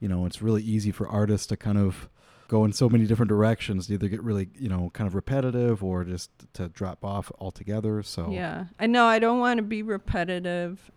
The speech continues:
Speaker 2: And I do think you made a good point about the, although you and I were extremely busy teaching
Speaker 1: <laughs>
Speaker 2: lots of classes,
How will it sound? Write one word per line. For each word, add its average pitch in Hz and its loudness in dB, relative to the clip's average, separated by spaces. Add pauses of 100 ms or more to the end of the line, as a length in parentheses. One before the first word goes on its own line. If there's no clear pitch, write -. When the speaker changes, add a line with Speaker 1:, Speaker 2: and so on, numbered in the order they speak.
Speaker 2:
And 185 0
I 180 2
do 233 0
think 240 -4
you 208 -2
made 190 2
a 180 -2
good 185 -4
point 180 -4
about 170 0 (220)
the, 160 -4 (460)
although 240 8
you 240 6
and 233 4
I 196 4
were 185 4
extremely 196 -2
busy 180 -2
teaching 190 6
Speaker 1:
<laughs> 185 2
Speaker 2:
lots 208 6
of 226 -2
classes, 175 2